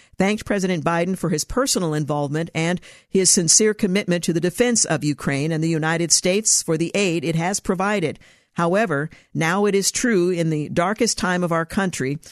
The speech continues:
uh, for the whole of Europe, I call on you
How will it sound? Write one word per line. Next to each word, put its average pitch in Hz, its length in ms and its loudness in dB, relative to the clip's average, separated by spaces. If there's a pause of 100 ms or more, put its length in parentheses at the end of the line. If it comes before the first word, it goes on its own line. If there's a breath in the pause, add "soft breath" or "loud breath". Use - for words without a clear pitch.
(360 soft breath)
uh, 143 120 0
for 165 140 0
the 151 80 0
whole 208 340 0
of 170 120 -2
Europe, 160 400 -2
I 156 100 -2
call 208 380 -2
on 160 160 0
you 160 180 0